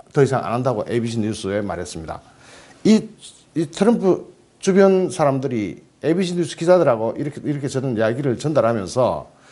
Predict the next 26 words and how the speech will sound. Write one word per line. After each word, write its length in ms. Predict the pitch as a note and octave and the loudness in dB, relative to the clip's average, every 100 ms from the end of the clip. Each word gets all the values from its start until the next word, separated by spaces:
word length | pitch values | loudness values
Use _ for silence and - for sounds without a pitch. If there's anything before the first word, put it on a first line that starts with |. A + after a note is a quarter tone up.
| - - - | -20 -6 2
그 140 | A#3 | 4
전까지는 560 | B3 A#3 A#3 A3+ G#3+ G#3 | 6 4 4 2 -2 -2
계속 580 | A3 C4 C#4 C4 B3 F#3+ | 0 4 4 2 -4 -6
이 80 | |
특검이 360 | - G#3 A3+ G#3 | -6 -4 0 0
어떻게 220 | E3+ G#3 | 0 -2
될 120 | G3 | -2
것인가 280 | F#3+ G3+ F3+ F3 - | -2 0 0 -2 -4
계속 420 | F3 G3 D#3 - _ _ - | -2 -2 -4 -14 _ _ 2
의논하고 420 | F3+ G3+ A3 G3+ | 4 4 4 2
물어보고 380 | G3 G#3+ G3+ F3 | 0 -2 0 0
하다가 480 | F3+ F#3 C#3 E2 - _ _ _ _ _ _ _ _ _ _ | 0 0 0 -4 -8 _ _ _ _ _ _ _ _ _ _
추가 300 | - G#3 A#3+ | -2 4 4
기소는 260 | A3+ A#3 G#3+ | 4 0 0
없을 280 | C#3 G#3 A3 | -2 -6 -6
것이라는 380 | A3+ G#3+ F3 D3+ | -4 -2 -2 -2
소식이 340 | F#3 D#3+ D3 | -2 -4 -4
전해지자 460 | B2 B2+ A#2+ A#2 G#2+ | -4 -4 -4 -4 -4
거기에 220 | F3 D#3 | -2 -2
대한 160 | A#2+ G#2+ | 0 -2
질문을 360 | - A#2+ A2+ G2+ | -4 -6 -4 -6
딱 280 | A#2 A2+ - _ | -6 -6 -8 _
그날부터 460 | D3+ B2+ F2+ - - | -2 0 -2 -6 -8
끊기고 560 | C3+ C#3 C3 F#2+ D2 - - - _ _ _ - | -8 -4 -4 -4 -8 -14 -20 -20 _ _ _ -6
트위터도 480 | - A3+ G3+ D3+ A2+ | 0 2 2 -2 0
끊어버렸습니다. 760 | C3 - - - - G#2+ - | -6 -6 -6 -8 -8 -14 -14